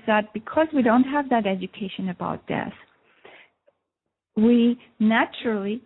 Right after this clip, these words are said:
cannot live our life fully because we always stay in fear. And fear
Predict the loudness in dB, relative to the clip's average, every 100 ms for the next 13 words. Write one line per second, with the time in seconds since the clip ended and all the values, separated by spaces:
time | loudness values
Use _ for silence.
0 | -2 0 2 0 0 2 2 2 0 -4
1 | -8 _ -12 -12 -12 -12 -8 -8 -8 -6
2 | -4 -2 -2 -2 -4 -4 -2 -4 -2 2
3 | 2 2 -6 _ _ -2 -2 0 0 2
4 | 2